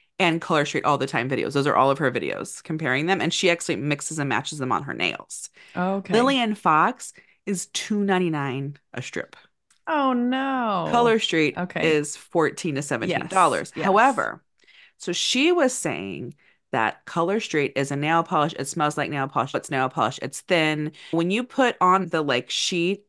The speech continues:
Speaker 1: of Color Street, you just use your fingernail and it pulls right off. So the ones I have, which are not Lillian Fox, which are a brand I don't remember, are like what she was saying 'cause they're very thick. It's glitter.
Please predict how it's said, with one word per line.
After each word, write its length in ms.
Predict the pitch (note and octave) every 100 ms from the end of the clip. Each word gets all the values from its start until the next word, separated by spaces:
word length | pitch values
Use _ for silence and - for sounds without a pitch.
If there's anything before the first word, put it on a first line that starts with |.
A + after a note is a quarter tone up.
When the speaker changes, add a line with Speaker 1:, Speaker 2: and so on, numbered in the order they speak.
| -
Speaker 1:
of 460 | D#3 B2+ C3 C3+ -
Color 280 | D4+ F#4+
Street, 300 | A#3 F3 D3+ - -
you 80 | G#3+
just 140 | D4+ D#4
use 120 | A3+
your 120 | F3
fingernail 720 | - F3+ F#3+ D#3 B2 B2 E3+ _ _ _ -
and 100 | F3
it 100 | -
pulls 260 | G3+ F3
right 140 | E3 A2
off. 260 | - - _ _
So 120 | - G#3+
the 80 | G#3
ones 280 | F3 G3
I 100 | A3+
have, 340 | A#3+ G3+ E3 F3
which 200 | F#3 -
are 60 | D#3
not 220 | F3 -
Lillian 300 | C#3+ C3 C3
Fox, 320 | C3+ G2+ -
which 140 | D3
are 140 | C3 B2+
a 40 |
brand 300 | A#2+ C#3 B2+
I 80 | C3
don't 160 | C#3+ -
remember, 540 | E3+ A#2+ A2+ C3+ B3+ - _ _ _ _ -
are 160 | F3+
like 340 | D#3 D3+ D3+ -
what 120 | E3
she 160 | - D3+
was 120 | C#3+
saying 300 | - F3 E3
'cause 160 | E3+ D3+
they're 160 | B2+
very 420 | C3+ C3 D3 C#3+ C3+
thick. 320 | - - -
It's 200 | B2 -
glitter. 520 | - C3+ D3 G3 A#3